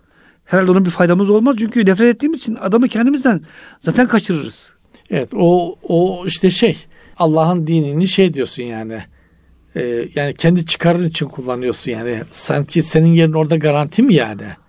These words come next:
Speaker 2: Ve sana mı mahsus yani?
Speaker 1: Bununla
Speaker 2: Oraya
Speaker 1: alakalı
Speaker 2: kimin
Speaker 1: çok hadis-i
Speaker 2: girip
Speaker 1: şerifler
Speaker 2: çıkacağı?
Speaker 1: var. E, Beni İsrail'den, e, iki arkadaş, birisi hep böyle kendince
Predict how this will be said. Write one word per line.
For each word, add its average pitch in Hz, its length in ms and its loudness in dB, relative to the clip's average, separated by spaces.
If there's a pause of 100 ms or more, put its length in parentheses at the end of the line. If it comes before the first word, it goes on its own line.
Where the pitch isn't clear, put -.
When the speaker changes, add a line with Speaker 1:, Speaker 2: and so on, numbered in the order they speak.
(840)
Speaker 2:
Ve 143 120 0
sana 147 300 0
mı 196 100 4
mahsus 127 520 -2
yani? 135 140 -2
Speaker 1:
Bununla 233 180 6
Speaker 2:
Oraya 247 80 4
Speaker 1:
alakalı 202 220 2
Speaker 2:
kimin 156 100 0
Speaker 1:
çok 147 120 -4
hadis-i 180 180 0
Speaker 2:
girip 196 160 0
Speaker 1:
şerifler 233 120 0
Speaker 2:
çıkacağı? 185 160 2
Speaker 1:
var. 127 160 -6 (140)
E, 135 260 -8
Beni 160 140 0
İsrail'den, 165 680 0 (100)
e, 135 220 -10
iki - 200 -6
arkadaş, 196 480 -2
birisi 190 260 0
hep - 140 -2
böyle 196 300 2
kendince 180 600 2